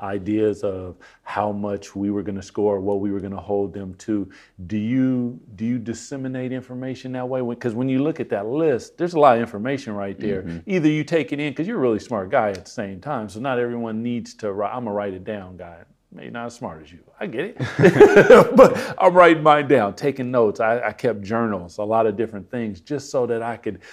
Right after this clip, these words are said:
Speaker 1: you know, th-, look back. What did he do? What was I trying to hold him to? What did he get? Do you do any of that?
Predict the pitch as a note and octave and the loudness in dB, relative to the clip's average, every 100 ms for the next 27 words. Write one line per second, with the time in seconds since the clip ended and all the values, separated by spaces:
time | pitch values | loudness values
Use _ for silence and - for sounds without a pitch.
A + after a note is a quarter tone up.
0 | - - B2+ A#2+ G#2 F#2+ - - A2+ G#2+ | -20 -10 -6 -4 -4 -8 -14 -16 -14 -10
1 | A2 B2 - A#2 A2+ A2 A2 A2 G#2+ G#2 | 0 0 0 -2 -2 -4 -2 -2 -2 -8
2 | F#2 A2+ A2 G#2+ G#2 G2+ G2 F#2+ - A#2 | -6 -4 -2 -2 -4 -6 -10 -14 -8 -6
3 | A2 G2+ A2+ A2 G#2+ - A#2 G#2 G#2 G2+ | -6 -4 -2 -2 -6 -8 -8 -6 -8 -10
4 | G2 F#2+ A#2+ A#2+ A#2+ G#2+ B2 B2 C#3 C#3 | -12 -12 -8 -8 -8 -8 -8 -6 -8 -8
5 | C#3 D3 D#3+ D#3 | -10 -10 -12 -16